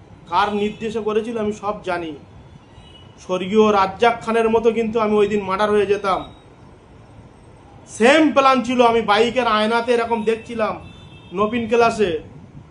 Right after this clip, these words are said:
প্রত্যেকেই ভোঁজালি, নেপালা এবং মেশিন সহ আমাকে ধাওয়া করেছিল। বাঁচানোর মালিক ওপর আল্লাহ ভগবান।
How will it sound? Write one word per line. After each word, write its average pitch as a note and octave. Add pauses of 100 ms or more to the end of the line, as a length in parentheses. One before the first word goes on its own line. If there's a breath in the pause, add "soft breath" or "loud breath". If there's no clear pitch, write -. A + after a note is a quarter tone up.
(840)
প্রত্যেকেই B3+
ভোঁজালি, A3+
নেপালা G#3+ (540)
এবং G3 (420)
মেশিন A#3+
সহ B3+ (560)
আমাকে F#3
ধাওয়া F3
করেছিল। F#3 (1600)
বাঁচানোর G3
মালিক F#3
ওপর F3
আল্লাহ E3
ভগবান। D3+